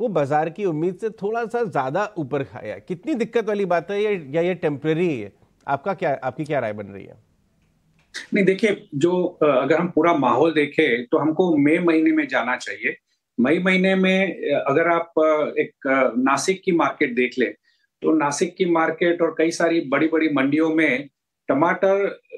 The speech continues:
Speaker 2: जो, अ, हमारे किसान थे वो ला रहे थे और डंप कर रहे थे। कई लोगों ने ट्रैक्टर चला दिए, कई लोगों ने प्लकिंग भी नहीं करवाया अपने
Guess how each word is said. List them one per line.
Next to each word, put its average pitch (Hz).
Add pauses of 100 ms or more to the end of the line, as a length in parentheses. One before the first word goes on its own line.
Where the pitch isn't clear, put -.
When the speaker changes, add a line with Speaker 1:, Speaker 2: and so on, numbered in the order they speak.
(200)
Speaker 2:
जो, 160
अ, -
हमारे 151
किसान 160
थे 165
वो 170
ला 143
रहे 160
थे 175
और 156
डंप 185
कर 175
रहे 160
थे। 180
कई 170
लोगों 170
ने 175
ट्रैक्टर 175
चला 156
दिए, 160
कई 156
लोगों 156
ने 165
प्लकिंग 170
भी 175
नहीं 160
करवाया 147
अपने 147